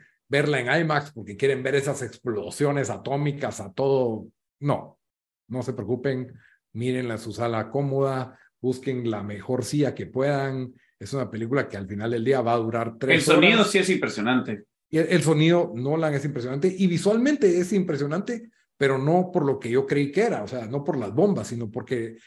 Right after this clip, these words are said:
Speaker 1: el estilo, y por momentos es hasta surreal. El, en la película usa imágenes surreales y muy, de, de muy buena forma, muy inteligentemente.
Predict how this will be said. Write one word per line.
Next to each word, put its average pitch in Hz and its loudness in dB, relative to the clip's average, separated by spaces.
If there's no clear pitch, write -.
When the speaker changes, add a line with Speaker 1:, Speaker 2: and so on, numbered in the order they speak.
Speaker 1:
el 123 -2
estilo, 185 2
y 147 -6
por 143 2
momentos 185 2
es 175 4
hasta 170 0
surreal. 131 2
El, 95 -14
en 110 -14
la 113 -10
película 135 -2
usa 151 0
imágenes 139 -2
surreales 143 -2
y 120 -4
muy, 160 0
de, 131 0
de 117 -6
muy 165 4
buena 147 0
forma, 147 -4
muy 113 -6
inteligentemente. 139 -4